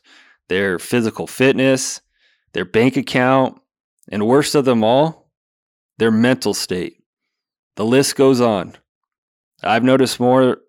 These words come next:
now than ever that people are suffering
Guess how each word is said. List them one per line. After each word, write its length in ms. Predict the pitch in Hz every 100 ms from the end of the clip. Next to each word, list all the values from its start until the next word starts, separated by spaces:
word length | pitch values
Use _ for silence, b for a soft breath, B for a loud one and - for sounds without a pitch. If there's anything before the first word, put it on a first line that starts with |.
| _ _ -
now 240 | 110 127
than 160 | 120 101
ever 480 | 117 135 143 143 b b b b b -
that 160 | 95 -
people 300 | 135 156 147
are 100 | 107
suffering 720 | - 135 143 - 98 87